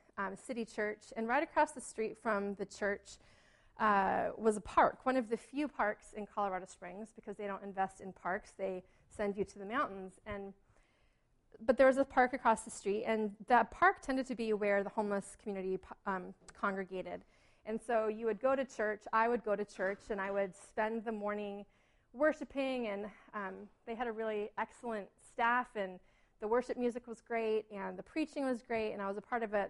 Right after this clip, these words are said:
the young adult ministry there, which was great. And so I would go, and I would get filled up,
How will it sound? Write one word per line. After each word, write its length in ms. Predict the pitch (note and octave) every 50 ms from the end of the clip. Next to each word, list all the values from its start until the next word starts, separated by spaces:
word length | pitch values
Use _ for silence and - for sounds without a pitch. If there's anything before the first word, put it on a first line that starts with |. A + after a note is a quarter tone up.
| F#3 -
the 80 | G#3
young 200 | G3 G#3+ G#3 G3+
adult 220 | G3+ G3 A#3 B3 A#3+
ministry 360 | B3+ B3+ B3+ - - B3+ A#3
there, 280 | A3 A3+ A3 A3 A3 G#3+
which 220 | G#3+ G#3+ G#3+ -
was 140 | A#3 G#3 -
great. 420 | - - A3 G#3+ G#3+ G#3+ G#3+ G#3 - _ - _ - - - _ _ _ -
And 220 | A#3+ A#3 A#3 A#3
so 120 | - - A#3+
I 100 | A3+ A3
would 160 | A3 G#3 G3+
go, 200 | D4+ D4+ D#4 D4
and 100 | C4+ A#3
I 40 | G#3
would 140 | G3 F#3+
get 120 | - G#3 G3+
filled 280 | - - F4 F4+ D4+
up, 220 | D4+ C#4+ C4+ C4+